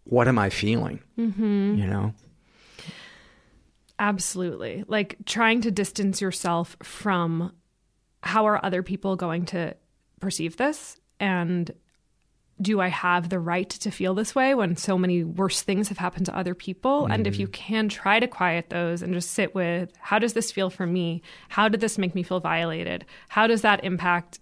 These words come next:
Speaker 2: my view on the world? How, you know, like, h-, why, how is this hurtful to me? And just sort of allowing yourself to feel that way. And, um,
Speaker 1: And how can I be a good friend to myself? How ca-,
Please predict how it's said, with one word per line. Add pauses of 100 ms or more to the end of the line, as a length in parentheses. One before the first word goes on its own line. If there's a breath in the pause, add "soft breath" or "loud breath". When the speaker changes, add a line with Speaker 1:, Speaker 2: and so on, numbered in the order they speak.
Speaker 2:
my
view
on
the
world? (500 loud breath)
How,
you
know,
like,
h-,
why,
how
is
this
hurtful
to
me?
And
just
sort
of
allowing
yourself
to
feel
that
way.
And,
um, (280)
Speaker 1:
And
how
can
I
be
a
good
friend
to
myself?
How
ca-,